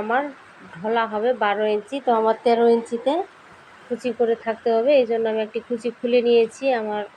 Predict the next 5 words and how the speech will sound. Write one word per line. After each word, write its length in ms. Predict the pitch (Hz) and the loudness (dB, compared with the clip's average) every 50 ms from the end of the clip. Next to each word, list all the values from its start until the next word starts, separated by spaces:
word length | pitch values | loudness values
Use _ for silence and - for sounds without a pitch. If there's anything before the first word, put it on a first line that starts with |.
| - - - | -20 -18 -10
কাপড় 300 | - 214 214 214 214 202 - | -10 -8 -6 -6 -8 -8 -6
শর্ট 180 | - 214 214 214 220 | -6 -6 -6 -4 -6
হয়ে 140 | 208 208 202 202 | -6 -4 -4 -4
গিয়েছিল। 360 | 202 196 196 - - 202 208 240 339 - - - - - - - - - - - - - - - - - - - - - - - - - - - - - - - - - - - - - - - - - - - - - - - - - - - - - - - - - - - - - - - - - - - - - - - - - - - - - - - - - - - - - - - - - - - - - - 226 220 | -4 -4 -6 -6 -6 -6 -4 -4 -6 -6 -12 -20 -20 -20 -20 -20 -20 -20 -20 -20 -20 -20 -20 -20 -20 -20 -20 -20 -20 -20 -20 -20 -20 -20 -20 -20 -20 -20 -20 -20 -20 -20 -20 -20 -20 -20 -20 -20 -20 -20 -20 -20 -20 -20 -20 -20 -20 -20 -20 -20 -20 -20 -20 -20 -20 -20 -20 -20 -20 -20 -20 -20 -20 -20 -20 -20 -20 -20 -20 -20 -20 -20 -20 -20 -20 -20 -20 -20 -20 -20 -20 -20 -20 -20 -20 -20 -20 -20 -20 -20 -20 -12 -10 -10 -10
একটি 200 | 220 - - | -8 -6 -6